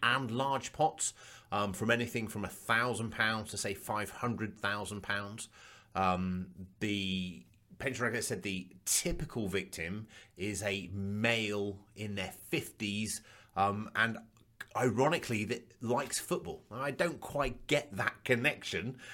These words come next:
That's a s-, you know, sporadic sort of just throw it in there kind of thing. They like football. Um, it could happen to anyone, you know. Um, no,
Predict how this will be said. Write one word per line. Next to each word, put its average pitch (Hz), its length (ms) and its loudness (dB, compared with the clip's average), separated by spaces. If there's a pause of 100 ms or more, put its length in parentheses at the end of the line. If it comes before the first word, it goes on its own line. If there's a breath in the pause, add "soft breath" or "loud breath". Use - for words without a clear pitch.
(140 loud breath)
That's 117 180 -2
a 117 60 2
s-, - 140 -2 (200)
you 113 120 0
know, 90 120 0 (100)
sporadic 107 720 2
sort 104 200 -2
of 95 100 0
just 98 180 -6
throw 110 200 4
it - 40 -2
in 107 140 -2
there 90 100 2
kind 95 220 -4
of 92 60 -8
thing. 95 160 -2
They 92 100 2
like 92 180 2
football. - 400 -4 (340 loud breath)
Um, 101 580 2 (180)
it 170 280 -6
could 135 140 0
happen 139 260 6
to 110 120 4
anyone, 80 300 0 (260)
you 85 120 0
know. 78 280 -2 (120)
Um, 80 680 -6 (1400)
no, 123 800 -2